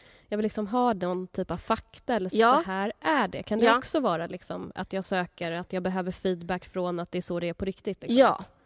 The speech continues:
Speaker 2: Ja.
Speaker 1: Mm.
Speaker 2: Och, och sen vill jag också förtydliga att även fast du, Emily, har preferensen extern så
Speaker 1: Mm.
Speaker 2: betyder det inte att du bara köper alla argument
Speaker 1: Nej.
Speaker 2: som finns externt ifrån.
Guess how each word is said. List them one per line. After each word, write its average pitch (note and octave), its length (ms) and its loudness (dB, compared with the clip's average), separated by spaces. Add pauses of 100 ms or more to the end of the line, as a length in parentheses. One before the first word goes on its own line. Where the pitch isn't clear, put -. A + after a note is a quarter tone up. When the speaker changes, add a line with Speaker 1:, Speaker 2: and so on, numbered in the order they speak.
(500)
Speaker 2:
Ja. A3 300 4 (120)
Speaker 1:
Mm. G3+ 180 4
Speaker 2:
Och, B3 100 6 (240)
och A3 380 2 (340)
sen A#3 240 0
vill A#3+ 140 4
jag A#3 60 6
också G#3+ 180 -2
förtydliga F#3+ 600 0
att F3+ 180 -4
även G3+ 420 2
fast - 460 -4
du, F3+ 460 -2
Emily, F3 400 0
har F3 320 -4
preferensen F3 720 -6
extern F#3 640 0
så - 120 -8
Speaker 1:
Mm. F#3+ 80 -6
Speaker 2:
betyder F#3 360 -2
det F3 60 -2
inte F3 260 -4 (100)
att - 200 -8
du E3+ 200 -4
bara E3+ 200 -2
köper A#3+ 720 0
alla F3 280 0
argument E3 760 -4
Speaker 1:
Nej. F#3+ 180 0
Speaker 2:
som F3 160 -2
finns E3+ 420 -4
externt A3 520 0
ifrån. E3+ 260 -6